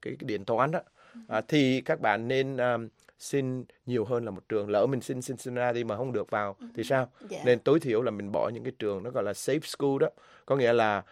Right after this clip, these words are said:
Speaker 1: những cái trường mà mình có khả năng để được, được đạt vào. Tại
Speaker 2: Dạ.
Speaker 1: vì cái điều kiện vào những cái trường lớn ở nước Mỹ rất là khó.
Speaker 2: Vâng, cảm
Speaker 1: Vâng.
Speaker 2: ơn giáo sư. Câu hỏi của người bạn trẻ khác cũng ở Canada, Nguyễn Trần Nghị,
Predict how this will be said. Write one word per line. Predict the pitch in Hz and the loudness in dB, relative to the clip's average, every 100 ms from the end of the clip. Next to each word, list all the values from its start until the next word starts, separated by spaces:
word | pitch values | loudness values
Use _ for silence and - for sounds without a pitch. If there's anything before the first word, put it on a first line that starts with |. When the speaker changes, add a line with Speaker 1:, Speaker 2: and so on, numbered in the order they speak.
| _ | _
Speaker 1:
những | 117 | -6
cái | 123 143 | -4 0
trường | 117 101 | 0 2
mà | 101 | 0
mình | 98 101 | -2 -4
có | 101 127 | -2 -2
khả | 147 117 | 2 0
năng | 131 127 123 | 2 -2 -2
để | 107 | -6
được, | 113 95 | -6 -6
được | - 98 | -6 -8
đạt | 107 95 | -8 -8
vào. | - 95 | -6 -6
Tại | 87 92 | -2 -2
Speaker 2:
Dạ. | 104 | 0
Speaker 1:
vì | 101 - - - | -2 -6 -12 -4
cái | |
điều | 143 107 | 0 0
kiện | 110 98 95 | -2 -4 -4
vào | 92 104 | -2 -2
những | 98 95 | -2 -8
cái | - | -8
trường | 110 98 | -6 -2
lớn | 101 107 135 - | 0 0 -2 -8
ở | - 117 | -8 -6
nước | 127 | -6
Mỹ | 120 98 | -6 -6
rất | 139 | -6
là | 135 | -6
khó. | - 113 131 - | -4 -6 -8 -12
Speaker 2:
Vâng, | 190 185 _ - | -14 -14 _ -10
cảm | 185 | -6
Speaker 1:
Vâng. | 214 | -2
Speaker 2:
ơn | |
giáo | 240 | -2
sư. | 254 247 220 - - | 0 -2 -2 -6 -4
Câu | - | 0
hỏi | 254 202 | 0 0
của | 240 269 | 2 2
người | 254 190 | 2 0
bạn | 165 185 | 0 -2
trẻ | - 160 202 | -2 -2 -2
khác | - 311 359 | -4 -4 -2
cũng | - - | -4 -4
ở | - | -2
Canada, | - 240 226 220 220 214 | -2 -2 0 4 4 4
Nguyễn | 190 170 240 | 0 -4 -2
Trần | 208 185 | -2 0
Nghị, | 180 160 165 | 2 2 0